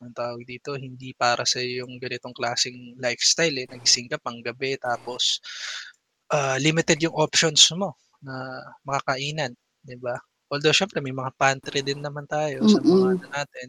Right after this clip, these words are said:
Speaker 1: sa mga office natin. Parang nakakasawa pa <laughs> din yun 'pag everyday
Speaker 2: Mm.
Speaker 1: yun yung
Speaker 2: Isa
Speaker 1: kakainin.
Speaker 2: rin yun sa nakakasawa. Mm.
Speaker 1: Same thing din is yung mga fast food, yun lang rin yung mga choices mo, eh, 'di ba?
Speaker 2: Oo.
Speaker 1: Pagka ano,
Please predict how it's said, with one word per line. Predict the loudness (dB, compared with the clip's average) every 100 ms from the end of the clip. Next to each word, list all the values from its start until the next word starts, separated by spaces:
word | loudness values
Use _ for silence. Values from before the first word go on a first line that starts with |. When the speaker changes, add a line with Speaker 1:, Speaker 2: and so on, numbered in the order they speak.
| -14
Speaker 1:
sa | -14 -12
mga | -16 -14 -12 -10 -12 -12 -14 -18 _ _ _ -10
office | -10 -6 -8 -4
natin. | -6 -6 -12 -12 -18 _ _ _ _ _
Parang | -12 -12 -6
nakakasawa | -8 -4 -6 -6 -8 -12
pa | -8
<laughs> | -8
din | -8 -10
yun | -10
'pag | -10 -10 -12 -10 -2
everyday | 6 8 10 8 8
Speaker 2:
Mm. | 6
Speaker 1:
yun | 2
yung | -8 -16 -8
Speaker 2:
Isa | 4 10
Speaker 1:
kakainin. | 12
Speaker 2:
rin | 12 10
yun | 8
sa | 6
nakakasawa. | 4 4 2 0 -2 -4 -8 -6
Mm. | -4 -2 -2 -4 -8 _
Speaker 1:
Same | 6 6 4 -10 -8
thing | -6 -6 -6
din | -6 -6
is | -4 -4 -4
yung | -8 -10
mga | -16 -16 -10
fast | -8 -6 -8
food, | -10 -12
yun | -12 -14
lang | -16 -18
rin | -20
yung | -18
mga | -20 -12
choices | -10 -10 -8 -8 -8
mo, | -10
eh, | -16 _ _
'di | -20 -20 -18
ba? | -2
Speaker 2:
Oo. | 4 4 4
Speaker 1:
Pagka | -2 -8
ano, | -14 -20